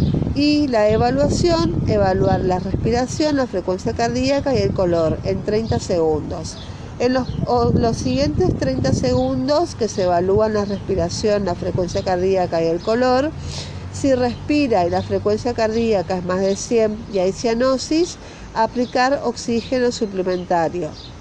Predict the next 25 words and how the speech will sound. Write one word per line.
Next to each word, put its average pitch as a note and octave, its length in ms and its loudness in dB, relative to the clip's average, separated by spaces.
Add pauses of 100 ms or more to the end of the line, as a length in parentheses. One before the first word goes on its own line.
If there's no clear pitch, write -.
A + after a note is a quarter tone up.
(1120)
Si C4+ 200 -2
está C4 320 2
en C4+ 80 2
apnea A#3+ 640 2 (120)
o G#3 80 2
tiene G#3 260 0
la G#3 140 2
frecuencia G3+ 540 0
cardíaca G3 600 2
menor E3 320 -2
de G3+ 100 0
sesenta, B3 800 0 (420)
hay A3+ 160 4
que B3 140 0
proveer A#3 600 2
ventilación A#3 1040 0 (160)
a G#3+ 120 0
presión A3 540 0
positiva. F3+ 680 -2 (960)
Si D4 340 0
el A#3+ 140 0
paciente B3 720 0
con F#3+ 180 0
oxígeno A#3 580 -2
suplementario G3+ 1040 0